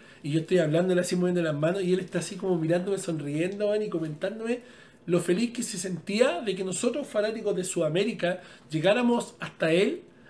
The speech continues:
a compartir con él desde tan lejos. Entonces, para él fue una experiencia muy espectacular también, igual que para nosotros.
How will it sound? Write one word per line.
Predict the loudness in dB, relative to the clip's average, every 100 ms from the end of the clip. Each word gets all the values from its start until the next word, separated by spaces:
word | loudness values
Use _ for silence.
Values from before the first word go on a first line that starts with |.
| -6
a | -2
compartir | 0 -2 -8 -8 -6 -4
con | 0 4
él | 4 0 -12 -4
desde | -2 0
tan | -2 -2
lejos. | -2 -4 -8
Entonces, | -10 -8 -4
para | 0
él | 0 0
fue | -2 0 0 -2
una | -6 -6
experiencia | -6 -6 -6
muy | -4 -6
espectacular | -6 -6 -4 -4
también, | -2 -2 0
igual | -2
que | -4 -8
para |
nosotros. | -6 -4 -4 -6